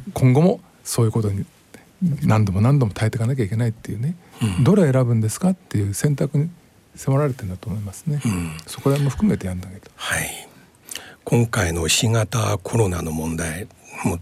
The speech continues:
Speaker 2: 確かに中国が、特に一月の時点で武漢での対応、あるいは情報隠し、問題大いにあると思います。一方では、その後のね、この状況を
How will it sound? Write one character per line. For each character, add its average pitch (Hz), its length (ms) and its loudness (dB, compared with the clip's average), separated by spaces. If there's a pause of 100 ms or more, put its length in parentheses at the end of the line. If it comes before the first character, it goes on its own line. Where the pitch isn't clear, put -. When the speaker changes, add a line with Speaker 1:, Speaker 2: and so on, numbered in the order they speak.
Speaker 2:
確 - 400 -2
か - 80 -4
に 92 140 -2
中 117 240 0
国 87 140 -6 (180)
が、 - 320 -2 (340)
特 92 240 2
に 90 200 -4
一 107 280 -2
月 95 300 -4
の 90 120 0
時 90 140 -4
点 90 180 -2
で 85 120 -2
武 - 180 -2
漢 90 200 -4
で 80 120 -4
の 78 140 -4
対 90 240 2
応、 90 240 0 (180)
あ 123 100 0
る 131 80 4
い 160 40 4
は 82 300 -4 (440)
情 - 160 2
報 - 140 -4
隠 - 240 -2
し、 - 260 -2 (680)
問 104 220 2
題 90 300 -4 (180)
大 - 160 2
い 370 40 4
に 160 100 4
あ - 60 -2
る - 80 -8
と - 100 -10
思 - 120 -12
い - 40 -14
ま - 100 -8
す。 - 220 -6 (420)
一 139 220 0
方 - 160 4
で - 140 -6
は、 87 460 -6
そ - 320 -4
の 160 140 4
後 180 200 0
の 156 120 2
ね、 - 360 -2 (760)
こ - 200 -8
の 85 380 -8 (880)
状 - 260 -2
況 - 240 -4
を 143 140 -2